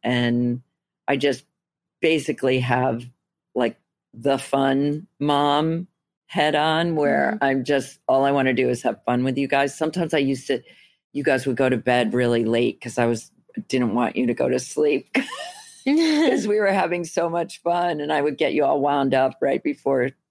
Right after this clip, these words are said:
Speaker 1: bedtime just 'cause, like, I really didn't want the fun to end. But balance, balance, balance.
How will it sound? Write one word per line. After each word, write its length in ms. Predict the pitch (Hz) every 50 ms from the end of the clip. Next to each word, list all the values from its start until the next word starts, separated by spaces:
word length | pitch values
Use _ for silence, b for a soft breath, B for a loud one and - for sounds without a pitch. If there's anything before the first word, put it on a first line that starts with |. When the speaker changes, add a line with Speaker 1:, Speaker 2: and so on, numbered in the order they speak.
| _ -
Speaker 1:
bedtime 720 | 190 135 131 127 123 - - 147 135 139 143 147 139 131 -
just 240 | - 156 147 - -
'cause, 280 | - 156 139 - - b b b b b b b b b b -
like, 160 | 139 131 -
I 60 | -
really 500 | 139 135 120 131 147 151 139 135 139 143
didn't 300 | 123 135 135 135 127 101
want 300 | 131 135 135 131 120 -
the 100 | - 131
fun 360 | - - 127 131 131 127 131 120
to 240 | - 135 - -
end. 480 | 131 127 123 123 127 135 151 165 165 170 _ _ _ _ _ _ _ _ _ _ _ _
But 460 | - 143 143 139 139 135 127 - - _ _ _ _ _ _ _ _ _ -
balance, 640 | 156 156 151 151 147 143 127 110 107 - - - -
balance, 600 | _ - 127 131 135 135 139 143 143 139 135 135
balance. 880 | - _ - 127 127 123 120 113 113 113 117 113 - - - - -